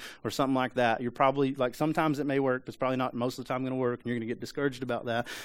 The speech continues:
'cause blessing and money are two different things. Actually, it's not really a blessing, I think, most of the time to have money 'cause that becomes your heart.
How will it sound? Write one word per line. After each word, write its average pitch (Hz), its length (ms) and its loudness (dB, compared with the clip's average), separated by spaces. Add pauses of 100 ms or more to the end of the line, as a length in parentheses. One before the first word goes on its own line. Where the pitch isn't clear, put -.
(100)
'cause 120 140 -4
blessing 143 420 6
and 131 100 4
money 120 260 2
are 117 60 0
two 135 160 -2
different 113 300 -2
things. 127 240 2
Actually, 123 320 0
it's - 140 -6
not 143 180 0
really 113 200 0
a 101 60 -2
blessing, 104 400 -4
I 95 60 -6
think, 110 180 -8
most 107 240 -8
of 110 60 -8
the - 60 -10
time 107 160 -6
to 107 40 -8
have 110 140 -6
money 113 260 -4
'cause 107 200 -8
that 120 180 -2
becomes 117 260 -6
your - 120 -12
heart. - 260 -2